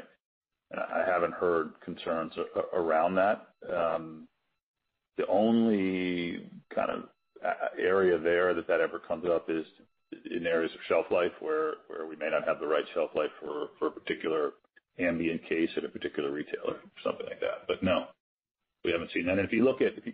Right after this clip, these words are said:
kind of break into the data, uh, set for, for, for Beyond in, in retail,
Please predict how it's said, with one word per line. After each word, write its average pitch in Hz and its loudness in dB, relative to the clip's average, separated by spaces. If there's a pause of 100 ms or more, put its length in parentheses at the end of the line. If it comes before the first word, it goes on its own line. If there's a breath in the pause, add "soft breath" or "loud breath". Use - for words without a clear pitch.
(120)
kind 123 -2
of 82 -12
break 101 0
into 104 0
the 85 -4
data, 90 2 (120)
uh, 82 -2 (100)
set 87 0 (200)
for, 82 -4 (100)
for, 82 -6 (180)
for 82 -6
Beyond 82 0 (120)
in, - -4
in 82 -2
retail, 85 0